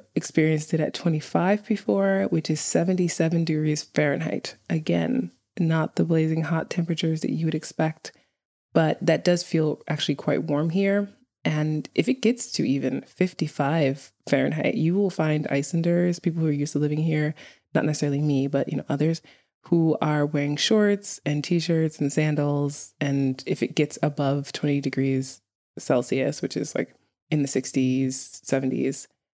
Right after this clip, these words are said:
then people act like it's Venice Beach, <laughs> right? So this is so hilarious to me, but that's, that's just how it is when I guess you have a temperature where you're so used to it being a lot lower. But don't expect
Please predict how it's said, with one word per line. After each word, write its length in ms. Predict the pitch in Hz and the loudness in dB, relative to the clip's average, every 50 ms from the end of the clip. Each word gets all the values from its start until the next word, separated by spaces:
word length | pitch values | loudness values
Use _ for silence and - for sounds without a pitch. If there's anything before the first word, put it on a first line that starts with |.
| _ _ _ | _ _ _
then 800 | 160 156 147 143 143 143 147 147 147 143 143 143 147 151 - - - _ _ _ _ _ _ _ _ _ | 2 2 2 2 0 0 0 0 0 -2 -2 -2 -4 -6 -8 -10 -14 _ _ _ _ _ _ _ _ _
people 260 | - 170 160 160 160 | 0 0 2 2 0
act 200 | - 143 156 - | 0 0 -2 -2
like 160 | 160 147 - 143 | -2 -4 -4 -6
it's 120 | - - | -8 -6
Venice 320 | - - - - 156 - | -4 -4 -4 -2 -4 -8
Beach, 560 | - - - - - - - - - - - - _ | -6 -4 -4 -4 -2 -2 -2 -2 -2 -2 -4 -8 _
<laughs> 80 | _ - | _ 0
right? 340 | 165 160 165 170 180 190 - 185 190 190 202 220 | 2 2 4 4 2 4 2 2 2 4 2 2
So 300 | - - - 165 185 156 | 0 0 0 2 2 4
this 200 | 151 156 160 - | 4 2 2 2
is 260 | 165 165 156 156 - - _ _ _ _ _ _ _ _ _ _ _ _ | 0 0 0 -2 -8 -12 _ _ _ _ _ _ _ _ _ _ _ _
so 500 | - - - 208 196 190 185 185 185 - | -6 0 2 4 4 6 4 4 4 4
hilarious 580 | 180 180 170 160 156 151 151 160 175 180 - - | 4 4 4 4 4 4 4 2 2 0 -2 -2
to 80 | 220 | 0
me, 140 | 226 233 240 | 2 2 2
but 120 | 226 214 196 | 2 0 0
that's, 400 | - 190 208 208 - - - - _ _ - | 0 0 0 -2 -6 -14 -18 -18 _ _ 0
that's 300 | - 180 175 - - - | 0 0 0 0 -2 -4
just 140 | 180 175 - | -4 -2 0
how 140 | 180 170 | 2 2
it 60 | 170 170 | 4 2
is 180 | 165 156 156 | 2 0 0
when 100 | 151 151 | 0 0
I 80 | 151 151 | 0 0
guess 240 | 147 151 - - 151 | -2 -2 -2 -2 -2
you 80 | 151 | 0
have 180 | 151 151 147 156 | 0 0 -2 -2
a 20 | |
temperature 480 | 151 - 156 156 156 - - 73 - - | -2 -2 -4 -2 -2 0 2 2 2 2
where 160 | - 58 60 | 2 0 0
you're 220 | 57 - - - | 2 2 0 0
so 160 | 156 - - 156 | 0 0 0 0
used 240 | 147 143 147 - | 0 0 -4 -2
to 100 | - 156 | -2 -2
it 80 | - - | -2 0
being 220 | - 147 151 143 | -2 -2 -2 0
a 60 | 143 151 | -2 -2
lot 200 | 151 - - 160 | -4 -2 -2 0
lower. 400 | 156 147 147 143 147 - - - _ _ _ _ _ - | 0 0 0 -2 -4 -6 -6 -12 _ _ _ _ _ 2
But 480 | 160 156 - - - - - - - - - 170 - | 2 2 2 0 -4 -8 -12 -12 -14 -12 -12 -2 2
don't 220 | - 170 175 202 | 2 4 4 2
expect 920 | - - - - - - _ - 170 175 240 - - _ _ - - - | 0 -2 -4 -8 -8 -6 _ 0 0 0 0 -2 -6 _ _ -10 -10 -10